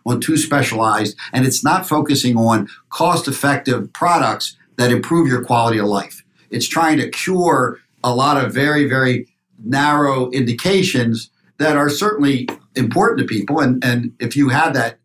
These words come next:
illness, you want to be cured. But the truth is, it may not really be cost-effective for society. It may be great if you can afford it, but that's a whole different discussion. There's a,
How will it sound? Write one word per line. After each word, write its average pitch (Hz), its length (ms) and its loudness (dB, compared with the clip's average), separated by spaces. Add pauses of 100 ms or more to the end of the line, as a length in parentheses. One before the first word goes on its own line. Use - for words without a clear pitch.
(200)
illness, 123 400 2
you 139 100 4
want 123 140 2
to 101 80 -2
be 104 100 -6
cured. 139 500 -2 (220)
But 151 140 -2
the 151 80 -4
truth 240 360 -2
is, 135 340 0 (180)
it 147 120 -2
may 185 120 0
not 170 200 0
really 131 180 0
be 120 140 -2
cost-effective 104 680 -8
for 104 120 -14
society. 151 580 -4 (180)
It 139 120 -2
may 170 120 2
be 147 120 2
great 131 260 0
if 120 100 -4
you 123 120 -2
can 101 140 -6
afford - 420 0
it, - 160 -10 (560)
but 156 100 0
that's 208 180 0
a 180 60 0
whole 156 200 2
different 120 280 0
discussion. 104 480 -4
There's 117 180 -2
a, 123 120 -4